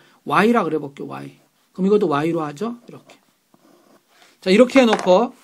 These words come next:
이제 요건 별표한다, 요거. 그럼 요 삼각형을 한번 보자. 지금 여기서 요 삼각형을 보게 되면 요렇게, 이렇게 가고요. 요 별표.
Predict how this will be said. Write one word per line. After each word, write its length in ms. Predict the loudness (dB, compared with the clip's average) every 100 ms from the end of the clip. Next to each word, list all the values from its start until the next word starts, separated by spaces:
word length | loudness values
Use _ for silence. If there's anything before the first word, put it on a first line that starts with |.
| _ _ _ _ _
이제 160 | 0 4
요건 240 | 6 6
별표한다, 540 | 4 0 0 -2 -2 -2
요거. 300 | -4 -6 -8 _ _ _ _ _ _ _ _ _ _
그럼 180 | -8 -2
요 140 | 2 2
삼각형을 840 | 2 0 0 -2 -6 -2 -2 -4 _ _ _ _
한번 260 | -8 -8 -4
보자. 440 | -6 -2 -4 -4 _ _ _ _
지금 220 | -4 2
여기서 520 | 2 0 -2 -4 -4 _ _ _ _ _ _ _ _ _ _ _ _ _ _ _ -20 _ _ -2
요 300 | 2 4 4
삼각형을 560 | 2 -4 -4 -6 -6 -6
보게 200 | -4 -6
되면 300 | -6 -8 -8
요렇게, 460 | -10 -12 -12 -12 -12 _ _ _ _ _ _ _ _ _ _ _ _ _ _ _ _ _ _ _ _ _ _ _ _ _ _ _ _ _ _ _
이렇게 240 | -20 -18
가고요. 540 | -16 -14 -6 -2 -2 -4 -20
요 60 |
별표. 440 | -10 -6 -6 -8